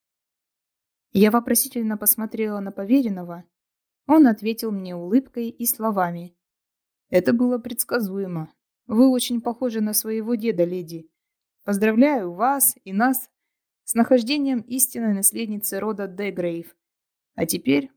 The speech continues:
пройдёмте в кабинет для оглашения завещания». Я хотела было подуть на ранку, но, взглянув на место пореза, опешила. Никакой ранки не было и в помине. Кузен, заметив моё недоумение,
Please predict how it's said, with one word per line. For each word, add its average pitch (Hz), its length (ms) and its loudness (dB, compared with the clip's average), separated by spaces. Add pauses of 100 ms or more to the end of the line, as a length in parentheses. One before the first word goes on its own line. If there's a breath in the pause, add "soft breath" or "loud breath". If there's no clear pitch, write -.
пройдёмте 233 580 4
в - 80 -10
кабинет 226 560 0
для 240 460 -4
оглашения 208 800 -2
завещания». 175 880 -4 (960)
Я 240 140 8
хотела 240 400 -2
было 220 240 -4
подуть 214 360 -10
на 214 140 0
ранку, 285 380 2
но, 233 420 -2
взглянув 247 580 0
на 214 60 -6
место 208 360 -6
пореза, 240 560 0 (580)
опешила. 180 720 -2 (460)
Никакой 196 420 0
ранки 196 360 -4
не 233 200 4
было 202 180 -2
и 196 160 -4
в - 100 -12
помине. 175 540 -6 (680)
Кузен, 269 340 4
заметив 247 460 -2
моё 214 240 -6
недоумение, 233 840 0